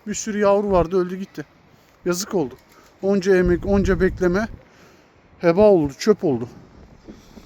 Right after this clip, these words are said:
Şimdi giyineyim lan bir şey ben giyineyim. Hava sert. Şu yeleğimi giymiştim ben.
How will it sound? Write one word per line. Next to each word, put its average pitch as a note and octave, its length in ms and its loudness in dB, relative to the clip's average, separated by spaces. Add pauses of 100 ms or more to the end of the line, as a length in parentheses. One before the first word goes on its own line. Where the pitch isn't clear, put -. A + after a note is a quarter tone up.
(520)
Şimdi D#3+ 380 -12
giyineyim E3+ 380 -4
lan E3 160 0
bir C#3 60 -10
şey E3 220 -4
ben D#3 100 2
giyineyim. C#3+ 340 -4 (400)
Hava D#3 240 0
sert. - 380 -4 (3250)
Şu - 200 -12
yeleğimi D#3 420 4
giymiştim C#3+ 440 0
ben. D3+ 100 -2